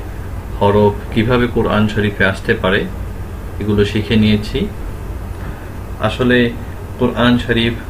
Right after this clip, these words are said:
সহি শুদ্ধভাবে শিখতে হলে বারবার মশক করতে হয়, বারবার উচ্চারণ করে পড়তে হয়, বারবার প্র্যাকটিস করতে হয়, তাহলে সুন্দর হয়, সহজে শেখা যায়। আজকে আমরা কোরআন শরীফে কি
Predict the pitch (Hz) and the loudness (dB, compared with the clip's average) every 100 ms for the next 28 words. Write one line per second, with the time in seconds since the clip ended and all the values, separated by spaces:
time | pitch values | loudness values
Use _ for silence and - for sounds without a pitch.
0 | - - - - 127 135 135 123 120 117 | -10 -8 -6 0 0 2 0 2 4 4
1 | 113 - - - 113 110 120 107 107 107 | 2 -2 -2 0 2 4 4 4 4 4
2 | 123 127 107 104 - - 95 95 95 92 | 4 4 0 0 -2 -4 -2 0 0 4
3 | 98 101 101 117 101 101 113 104 104 101 | 6 6 4 4 4 0 0 2 2 2
4 | 98 95 95 - - - - - 104 - | 2 2 -2 -8 -10 -10 -8 0 0 2
5 | 98 98 104 - - 98 98 107 101 101 | 0 2 0 -2 2 4 6 4 4 2
6 | 95 104 95 - - 101 95 110 - - | 0 -4 -2 -4 -2 -2 0 0 0 -8
7 | - - - - 110 104 101 - 101 101 | -10 -10 -8 -2 2 2 2 2 4 4
8 | 98 95 95 - - - - - - - | 2 0 0 -6 -8 -8 -8 -8 -8 -8
9 | - - - 101 98 95 107 - 98 90 | -8 -6 0 2 4 2 0 -2 -2 -2
10 | 95 - - - - - - 117 - - | -4 -8 -10 -8 -10 -10 -2 0 0 2
11 | 143 135 123 123 214 - - - - - | 2 2 2 0 0 -6 -8 -8 -8 -10
12 | - - - - - - - - - - | -10 -10 -10 -10 -8 -8 -8 -8 -10 -8
13 | - - 120 117 117 117 117 113 110 117 | -8 -2 0 2 2 2 2 0 0 -2
14 | - | -2